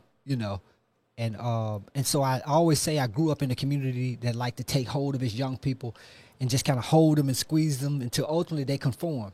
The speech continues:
You know, we, it's so many, you, you could think about so many talented people that come out of your community really that never made it. It's because, you know, either the community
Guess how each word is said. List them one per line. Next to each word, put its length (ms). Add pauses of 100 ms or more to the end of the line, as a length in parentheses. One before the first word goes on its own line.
You 100
know, 80
we, 200 (280)
it's 120
so 240
many, 240
you, 240
you 100
could 140
think 120
about 200
so 120
many 180
talented 460
people 260
that 120
come 160
out 100
of 60
your 80
community 520
really 220
that 140
never 260
made 300
it. 140 (540)
It's 140
because, 540 (480)
you 80
know, 140
either 240
the 120
community 680